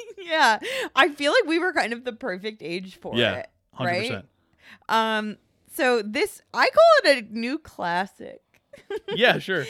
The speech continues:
Speaker 1: New
Speaker 2: Roger
Speaker 1: classic
Speaker 2: Ebert didn't think
Speaker 1: comedy.
Speaker 2: so.
Speaker 1: No. Was directed by Adam McKay and stars co-writer Will Ferrell and co-story come-upper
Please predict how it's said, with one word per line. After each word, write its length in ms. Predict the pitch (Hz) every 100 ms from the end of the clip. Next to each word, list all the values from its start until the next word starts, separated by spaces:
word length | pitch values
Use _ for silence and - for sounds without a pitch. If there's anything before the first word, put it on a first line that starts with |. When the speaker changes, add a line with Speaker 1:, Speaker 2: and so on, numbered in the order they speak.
| 403 285
Speaker 1:
New 220 | 285 294
Speaker 2:
Roger 40 | 403
Speaker 1:
classic 420 | - 349 381 196
Speaker 2:
Ebert 260 | - 165 143
didn't 240 | 131 117 113
think 160 | 113
Speaker 1:
comedy. 40 | 113
Speaker 2:
so. 200 | 110 113
Speaker 1:
No. 360 | 190 170 151 156 _ - 240
Was 320 | - 240 240 196
directed 640 | 226 220 226 226 311 220
by 220 | 214 196 - -
Adam 320 | 160 170 247
McKay 580 | 349 285 262 139 214 370 427 _ _ _ -
and 240 | 220 226
stars 640 | - - 220 220 214 196 -
co-writer 760 | - 269 277 285 262 254 240 233
Will 280 | 208 202
Ferrell 560 | 196 226 214 214 233 226 _ _ _ _ -
and 360 | 220 220 208 180 _ _
co-story 1000 | - 302 294 320 - - - 285 285 277 208
come-upper 800 | 262 226 202 - 170 156 170